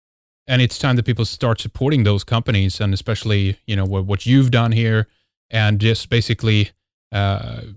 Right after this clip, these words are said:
also doing it for themselves, becau-, you know, taking, eliminating these things which will lead to you having, uh, you know, health ailments, and basically later down the line, uh, maybe reach, uh, a fatal, <laughs> fatal position, basically, because you haven't dealt with this,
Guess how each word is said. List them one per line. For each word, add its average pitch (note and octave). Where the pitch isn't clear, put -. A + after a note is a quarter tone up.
also C#3+
doing C3+
it B2
for B2+
themselves, A2+
becau-, A#2+
you C3
know, A2+
taking, B2
eliminating B2+
these A#2
things A#2
which G#2+
will A#2
lead A#2
to -
you A2+
having, G2+
uh, F#2+
you G#2+
know, G2
health B2+
ailments, A#2
and G#2
basically G#2
later G#2+
down G#2
the G2+
line, G#2
uh, G#2
maybe G#2+
reach, G#2
uh, G2
a G2+
fatal, G#2+
<laughs> -
fatal B2
position, A2+
basically, G#2
because G2
you G#2+
haven't G2+
dealt A2
with G#2+
this, G2+